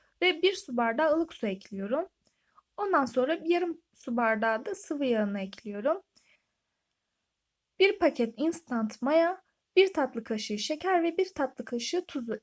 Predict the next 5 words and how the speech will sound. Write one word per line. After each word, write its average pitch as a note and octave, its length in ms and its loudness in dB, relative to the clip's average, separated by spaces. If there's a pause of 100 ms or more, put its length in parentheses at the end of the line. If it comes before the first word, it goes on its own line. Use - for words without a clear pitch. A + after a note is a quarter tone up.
ekleyip E4 520 -2 (120)
bir F4 180 0
çırpma D4+ 320 -4
teli C#4 240 -2
yardımıyla B3+ 760 2